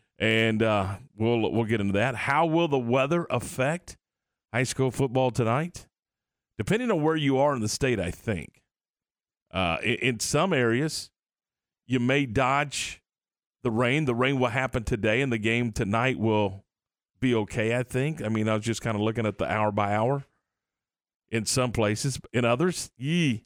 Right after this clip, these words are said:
not so much. It's gonna be raining. You're, if you're headed over to East Texas, Mart Panthers, uh, you are, uh, you're, you're headed into rain, it looks like. I was just checking the weather forecast over there. Anyway, so we'll get into that. Uh, Baylor basketball. We've got, uh, high school football.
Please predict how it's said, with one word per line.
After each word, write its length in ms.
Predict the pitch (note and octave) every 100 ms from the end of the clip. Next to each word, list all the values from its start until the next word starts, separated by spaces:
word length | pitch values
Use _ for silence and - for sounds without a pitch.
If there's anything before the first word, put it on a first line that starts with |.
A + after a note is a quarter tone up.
| _
not 220 | A#2 A#2
so 80 | -
much. 440 | C3 C3 - -
It's 440 | - _ _ _ _
gonna 140 | A#2+
be 80 | A#2
raining. 400 | A2 A2+ G#2 E2 _
You're, 140 | G2+
if 120 | F#2+ -
you're 120 | C#3+
headed 180 | E3+ E3
over 180 | D#3+
to 80 | D3
East 240 | B2+ D#3 -
Texas, 380 | C#3+ C#3+ F3+
Mart 280 | - G2+ E2
Panthers, 440 | G#2 F#2+ F#2+ G#2+ - - -
uh, 300 | - C3+ C3+
you 320 | C3 C3+ F#3+ E3
are, 260 | C#3+ C3
uh, 180 | B2+ A2+ G#2
you're, 180 | C3+ B2+ _
you're 180 | A#2+ C#3
headed 240 | C3+ B2+
into 180 | A#2+ A2+
rain, 360 | G2 G#2 E2 C2 _ _ _ _ -
it 80 |
looks 260 | F#2 F#2+ -
like. 200 | F2+ D#2 - _ _
I 80 | G2
was 80 | G2
just 160 | F2+ -
checking 240 | G2+ F2+
the 60 | E2+
weather 220 | F2+ F2
forecast 520 | - E2 - F2 -
over 140 | F2+
there. 160 | F2+ E2+ - - - - -
Anyway, 300 | B3 C4 G#3
so 160 | G3 G#3
we'll 140 | G#3
get 200 | G3+ G#3
into 160 | F#3+ C#3+
that. 480 | A#2 E3 A3+ A3+ -
Uh, 220 | F#3 D#3
Baylor 320 | C#3 D#3+ C#3+
basketball. 1000 | A2 F3+ A3+ - G#3 D#3+ F#3+ F#3+ G3 F#3+
We've 280 | C#3+ D3 B2+
got, 320 | A#2+ A2+ G#2+
uh, 140 | B2+ G#2+
high 140 | B2
school 320 | B2 - G#2
football. 840 | - - G#3+ - G3 G3 F#3+ F3